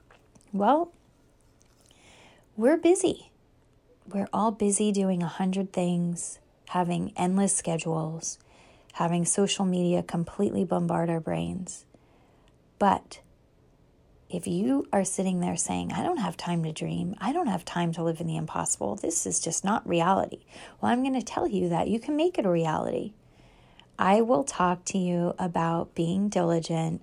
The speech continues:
about being a scheduler, and making the time. It's real simple. Look at your calendar. Carve out an hour. Carve out two hours.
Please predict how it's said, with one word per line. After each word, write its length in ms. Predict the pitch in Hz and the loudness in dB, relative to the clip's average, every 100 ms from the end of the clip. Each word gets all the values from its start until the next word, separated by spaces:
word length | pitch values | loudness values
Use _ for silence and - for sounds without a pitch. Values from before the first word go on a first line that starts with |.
| - | -8
about 500 | 165 160 156 - - | -8 -4 -4 -4 -6
being 320 | 175 165 180 | -4 -2 -2
a 40 | |
scheduler, 880 | 190 - 165 156 - 82 80 85 180 - - - - | -2 0 0 0 -2 0 0 -2 -4 -10 -20 -20 -4
and 260 | 190 190 | 0 2
making 380 | 185 190 190 185 | 4 2 0 -2
the 100 | 180 | -2
time. 520 | 175 - - - - - _ _ _ - - - - - - - _ _ _ - | -4 -4 -4 -6 -10 -16 _ _ _ -20 -20 -20 -20 -20 -20 -20 _ _ _ -14
It's 180 | 208 - | -8 -4
real 220 | 247 415 | 0 0
simple. 540 | 415 247 349 - - - - - - - - - - - - - - - - - - | 0 -2 -4 -8 -8 -12 -20 -20 -20 -20 -20 -20 -20 -20 -20 -20 -20 -20 -20 -20 0
Look 160 | 233 262 | 2 4
at 60 | |
your 140 | 320 320 | 4 4
calendar. 680 | 285 277 311 277 160 175 - - - - _ - - - | 4 6 6 4 0 -2 -10 -20 -20 -20 _ -20 -20 -12
Carve 280 | - 170 175 | 2 4 6
out 200 | 180 190 | 4 4
an 100 | 196 | 2
hour. 460 | 202 196 180 165 - _ _ _ - | 4 4 2 0 -6 _ _ _ -14
Carve 260 | - 202 220 | 2 4 6
out 220 | 233 220 | 4 2
two 200 | - 269 | 0 2
hours. 540 | 202 - - - - | 2 0 -2 -6 -12